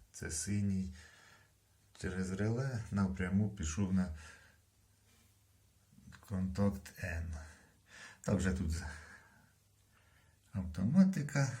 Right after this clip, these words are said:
розведена. Це заходить кабель від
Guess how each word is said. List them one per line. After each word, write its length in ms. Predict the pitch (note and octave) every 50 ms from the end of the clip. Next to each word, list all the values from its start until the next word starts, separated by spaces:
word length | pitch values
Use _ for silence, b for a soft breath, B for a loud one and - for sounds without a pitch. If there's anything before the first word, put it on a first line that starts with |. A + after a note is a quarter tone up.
| - -
розведена. 920 | B2 A2 B2 A#2+ - A2+ A2 B2 B2 A#2 A2 G#2 A#2 A#2 A2+ A#2 A2+ A2 - - - - - _ _ B B B B B B B B B B B B B B B _ _ _ _
Це 200 | - - A#2+ A2+
заходить 880 | G2 F#2 G2 F#2 - - G#2 F#2+ F#2+ F#2 F#2 - - - - - B B B B B B B _ B B B B B B B B B B -
кабель 480 | - - G2 F#2+ E2+ D#2+ F2 E2 E2 D#2+ - - - - - - - - _ _ _ _ _ _ b b b b b b b b b - - _ - - - - -
від 340 | G2 F2+ F#2+ D#2+ D#2+ D#2